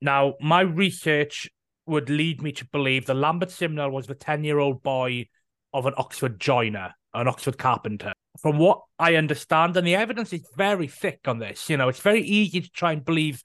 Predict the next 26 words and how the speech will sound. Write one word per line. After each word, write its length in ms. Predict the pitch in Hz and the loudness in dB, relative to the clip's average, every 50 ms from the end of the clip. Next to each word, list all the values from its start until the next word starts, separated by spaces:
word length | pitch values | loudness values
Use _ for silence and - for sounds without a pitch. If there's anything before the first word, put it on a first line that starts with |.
| - - - _ _ _ _ _ - | -20 -20 -20 _ _ _ _ _ -12
exciting 920 | - - - - - 160 156 156 139 - - 156 151 147 147 143 135 131 _ _ _ _ _ - | -10 -10 -10 -6 -2 -2 -2 -2 -4 -4 -4 -2 -2 -2 -2 -6 -8 -10 _ _ _ _ _ -16
theories, 880 | - - - 175 156 160 165 143 139 135 123 113 120 113 - - - - _ - | -8 -2 0 2 2 4 2 2 2 0 0 -2 -4 -8 -12 -14 -16 -14 _ -2
but 100 | 175 165 | 0 2
when 120 | 175 175 | 2 2
you 60 | 170 | 0
start 260 | - - 202 202 202 - | 0 2 2 2 2 0
to 80 | 185 | -4
delve 340 | 170 - 185 170 170 156 131 | -2 0 0 2 0 0 -2
deeper 300 | - 170 - - - 160 | -4 -4 -4 -2 -4 -4
into 160 | 147 127 151 | -4 -4 -6
the 80 | 147 143 | -8 -8
boring 560 | 127 - - 160 160 160 156 151 151 139 131 | -6 -2 0 2 4 4 4 2 2 0 -2
history, 600 | - 185 180 - - 139 117 107 104 107 113 - _ _ _ - | -4 -6 -6 -6 -6 -6 -4 -4 -6 -8 -10 -12 _ _ _ 0
these 180 | 175 190 180 - | 0 0 2 2
things 260 | - 190 185 180 185 | 2 2 2 2 0
fall 240 | - - 175 175 170 | 2 4 4 4 4
apart 320 | 165 - 170 165 156 143 | 2 2 2 0 0 0
very 400 | 135 135 156 156 156 156 151 135 | -2 -2 0 2 2 2 0 -4
quickly, 380 | - - - 156 - - 135 123 | -6 -6 -8 -8 -6 -4 -4 -4
and 80 | 120 120 | -4 -4
it's, 120 | - - - 123 - _ _ _ | -8 -12 -16 -20 -20 _ _ _
you 100 | - 185 | -2 -2
know, 80 | 151 131 | 0 0
you 120 | 135 139 131 | -2 -2 -2
have 160 | 170 175 - | -2 -2 0
to 160 | - 180 175 | 2 2 2